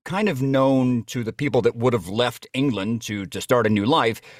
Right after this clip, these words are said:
as this almost legendary beverage. Like, this was this kind of, uh, elixir that was only meant for the, the wealthy and the rich. So they'd only known about this drink in, in stories and in, in storybooks.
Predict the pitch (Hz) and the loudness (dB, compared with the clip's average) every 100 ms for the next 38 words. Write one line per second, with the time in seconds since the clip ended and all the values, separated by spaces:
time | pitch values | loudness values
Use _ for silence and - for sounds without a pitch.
0 | - - - 123 120 143 - 156 156 143 | -20 -20 -4 0 2 0 0 -2 2 0
1 | 101 113 120 135 143 127 120 113 98 131 | -2 -2 2 2 2 0 2 0 0 -2
2 | 139 80 101 104 131 131 151 131 135 117 | -2 -6 -8 -8 -6 -4 -4 -2 -2 -2
3 | - - 127 117 107 98 90 98 95 113 | -8 -6 -4 -2 -2 -4 -4 -2 -2 -2
4 | 113 123 - - 117 107 107 104 110 113 | 0 0 -2 0 2 2 0 -2 -2 -2
5 | 110 104 101 110 104 - 104 92 90 90 | -2 -2 -2 -2 -4 -8 -4 0 0 0
6 | - - _ _ 80 101 95 90 90 92 | -2 -18 _ _ -6 -4 -2 -4 -4 -4
7 | 90 90 90 104 95 107 139 233 110 - | -2 -4 -4 -4 -2 -2 0 2 0 -4
8 | - - - _ - 170 147 135 123 139 | -10 -14 -20 _ -2 4 4 2 -4 0
9 | 147 151 185 151 135 139 147 175 143 120 | 2 4 2 2 2 2 2 0 -2 -2
10 | 110 110 87 104 110 104 95 107 107 104 | -2 -6 -8 -6 -6 -6 -8 -6 -4 -4
11 | 98 101 98 - 131 117 90 78 92 90 | -6 -8 -6 0 2 2 2 -4 -6 -4
12 | 87 80 92 - 117 104 85 78 - - | -4 -6 -8 0 2 2 0 -6 -8 -14